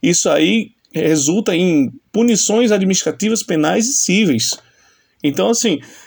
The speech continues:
eu tô trazendo essas informações, não é querendo ser inimigo, nem querendo trazer informações que desagradem ao colega, ao colega, os nossos colegas, não. Pelo contrário, é para garantir a segurança de vocês, pra vocês não sofram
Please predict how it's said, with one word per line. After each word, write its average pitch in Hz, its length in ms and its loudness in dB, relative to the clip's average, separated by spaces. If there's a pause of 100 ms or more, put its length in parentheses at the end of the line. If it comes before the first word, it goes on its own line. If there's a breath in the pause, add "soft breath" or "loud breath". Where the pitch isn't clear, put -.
eu 156 100 2
tô 208 100 2
trazendo 220 300 2
essas 233 160 0
informações, 170 800 0 (300 loud breath)
não 190 280 2
é 254 60 2
querendo 240 300 2
ser 208 160 0
inimigo, 175 420 2
nem 214 100 2
querendo 208 240 0
trazer 190 640 2 (300)
informações 175 480 -2
que - 100 -6
desagradem 175 640 2
ao 175 140 0
colega, 175 320 0
ao 180 80 0
colega, 180 340 -2
os 156 120 -2
nossos 165 200 0
colegas, 175 380 0
não. 156 160 0 (320 loud breath)
Pelo 226 300 4
contrário, 196 600 2
é 156 80 4
para 180 220 0
garantir 208 460 2
a - 20 2
segurança 196 420 0
de 208 120 0
vocês, 170 580 0 (420 loud breath)
pra 226 200 4
vocês 214 400 2
não 226 160 2
sofram 196 640 2